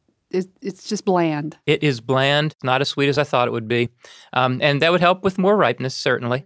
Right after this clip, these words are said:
Speaker 2: It is, um, I think the best description I, I have is, is certainly melon texture and plain.
Speaker 1: Yes, <laughs> melon texture and plain. Well, the size of it is alarming.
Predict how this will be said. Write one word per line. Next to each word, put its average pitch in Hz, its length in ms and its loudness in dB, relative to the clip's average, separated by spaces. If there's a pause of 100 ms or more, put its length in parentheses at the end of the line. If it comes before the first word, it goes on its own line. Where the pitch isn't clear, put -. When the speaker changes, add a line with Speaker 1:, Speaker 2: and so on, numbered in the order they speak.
(240)
Speaker 2:
It 143 220 2
is, 151 300 2
um, 135 420 0 (640)
I 147 60 -2
think 233 180 0
the - 60 -6
best 165 360 -2 (640)
description 147 440 -4
I, 131 240 -2
I 131 60 -6
have 131 200 -4
is, 113 100 -10
is - 300 -10 (180)
certainly 143 320 -6
melon 131 300 0
texture 127 440 -6
and 117 180 -8
plain. 101 360 -14
Speaker 1:
Yes, 175 440 -2
<laughs> - 40 -6
melon 185 340 2
texture 180 380 -4
and 160 180 -4
plain. 165 260 0 (340)
Well, 226 80 4
the 214 80 4
size 269 380 2
of 170 140 2
it 165 240 2
is 175 280 -2
alarming. 160 680 0